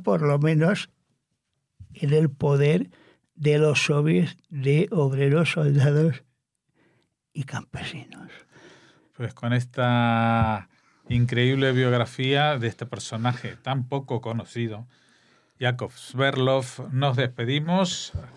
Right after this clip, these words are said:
Speaker 2: Hasta dentro de dos semanas. ¿Querías decir algo más?
Speaker 1: Sí, decir que luego, cuando después de fallecer, eh, Sverdlov, a la ciudad de Yekaterinburgo
Speaker 2: Mm.
Speaker 1: se la llamó Sverdlov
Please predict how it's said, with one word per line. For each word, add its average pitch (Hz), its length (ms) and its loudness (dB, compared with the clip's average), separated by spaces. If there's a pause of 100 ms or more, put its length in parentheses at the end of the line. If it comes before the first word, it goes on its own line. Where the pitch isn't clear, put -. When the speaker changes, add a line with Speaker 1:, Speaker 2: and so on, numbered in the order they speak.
(460)
Speaker 2:
Hasta 113 320 -8
dentro 117 260 -4
de 123 60 2
dos 135 140 0
semanas. 147 300 0
¿Querías 117 260 -6
decir 113 260 -8
algo 113 180 -4
más? 139 220 -4
Speaker 1:
Sí, - 380 4
decir 156 480 2
que 165 180 0
luego, 175 420 2
cuando 147 400 0
después 135 440 -4
de 147 100 2
fallecer, 151 720 -2
eh, 156 1040 0
Sverdlov, 185 520 0 (500)
a 151 140 -2
la 139 140 2
ciudad 147 640 0
de 151 260 0
Yekaterinburgo 147 1400 2 (280)
Speaker 2:
Mm. 127 200 2
Speaker 1:
se 127 220 2
la 147 180 4
llamó 139 640 2 (400)
Sverdlov 143 720 2